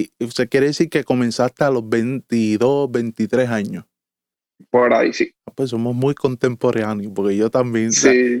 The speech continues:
Speaker 1: na-, nacimos para la misma fecha. <laughs> Que va, que era ma-, que maravilloso. Eh, eh, esto lo hago, hago, ¿verdad? Esta pregunta para que los que nos escuchen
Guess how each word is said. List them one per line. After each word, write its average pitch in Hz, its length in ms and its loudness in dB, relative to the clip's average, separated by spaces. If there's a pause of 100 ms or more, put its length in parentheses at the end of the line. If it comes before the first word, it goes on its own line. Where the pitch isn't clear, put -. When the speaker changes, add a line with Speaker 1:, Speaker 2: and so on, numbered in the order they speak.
Speaker 1:
na-, 123 80 0
nacimos 143 360 0
para 151 180 0
la 151 40 -2
misma 143 260 -2
fecha. 117 400 -2 (120)
<laughs> - 440 0 (640)
Que 139 100 6
va, 135 160 4 (100)
que - 100 0
era 135 120 2
ma-, 202 300 2
que 135 160 0
maravilloso. 135 880 0 (380)
Eh, 113 220 0
eh, 107 240 0 (100)
esto 127 260 0
lo 156 80 4
hago, 156 340 0 (220)
hago, 123 320 0
¿verdad? 127 260 2
Esta 127 240 -2
pregunta 123 720 -2 (680)
para 110 260 2
que 110 640 -2
los 113 240 -2
que - 120 -4
nos 110 200 -2
escuchen 123 760 -4